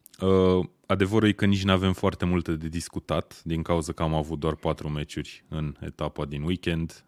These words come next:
Uh, o să vorbim de acele patru meciuri. O să trecem prin știrile cele mai importante sau noutățile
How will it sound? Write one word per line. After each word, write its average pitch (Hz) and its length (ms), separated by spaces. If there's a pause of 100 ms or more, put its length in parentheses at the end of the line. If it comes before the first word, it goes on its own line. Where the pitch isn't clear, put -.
Uh, 80 100 (160)
o 80 140
să - 180
vorbim 80 300
de 78 80
acele 76 260
patru 78 340
meciuri. 87 500 (440)
O 90 100
să - 140
trecem 82 480
prin 80 480
știrile 78 520
cele 78 220
mai 78 160
importante 76 680
sau 73 260
noutățile 71 1040